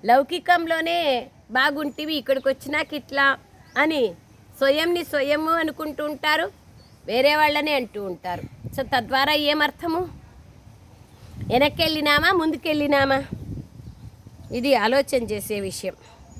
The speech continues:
బాబా అంటున్నారు. వెనక్కి వెళ్ళకూడదు. దైవీ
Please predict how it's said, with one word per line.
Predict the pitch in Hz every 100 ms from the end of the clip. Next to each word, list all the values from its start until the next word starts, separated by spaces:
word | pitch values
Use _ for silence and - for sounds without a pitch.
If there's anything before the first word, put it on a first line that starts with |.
| - - - - - - - - _ _ - - - - 190
బాబా | 233 240
అంటున్నారు. | 214 190 190 180 170 - _ _ _ _ _ _ _ _ _ _ - - - -
వెనక్కి | 269 359 -
వెళ్ళకూడదు. | 392 302 294 277 240 180 - - -
దైవీ | 262 339 427